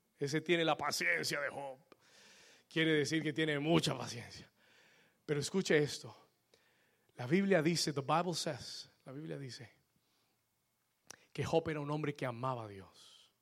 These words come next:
Le servía a Dios. Y un día el diablo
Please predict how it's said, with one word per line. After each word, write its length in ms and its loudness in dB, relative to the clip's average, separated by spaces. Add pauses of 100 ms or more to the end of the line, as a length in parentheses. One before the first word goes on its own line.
(1200)
Le 100 -6
servía 560 -4
a 40 -12
Dios. 600 -18 (1600)
Y 120 0
un 220 -2
día 260 2
el 220 -6
diablo 580 -4